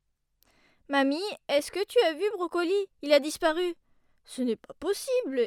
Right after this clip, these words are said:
il était encore là il y a une minute. Brocoli, où es-tu, Brocoli ?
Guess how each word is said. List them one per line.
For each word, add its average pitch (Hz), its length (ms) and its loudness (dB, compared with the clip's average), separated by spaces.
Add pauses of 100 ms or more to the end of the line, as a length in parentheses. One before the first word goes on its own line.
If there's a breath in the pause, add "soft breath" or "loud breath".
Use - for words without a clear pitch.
il 302 140 -4
était 381 200 -2
encore 392 300 0
là 427 220 2
il 359 80 -4
y 370 40 -4
a 392 80 -2
une 403 120 -4
minute. 427 440 -4 (640 soft breath)
Brocoli, 427 920 4
où 294 140 -2
es-tu, 453 520 4
Brocoli ? 453 840 6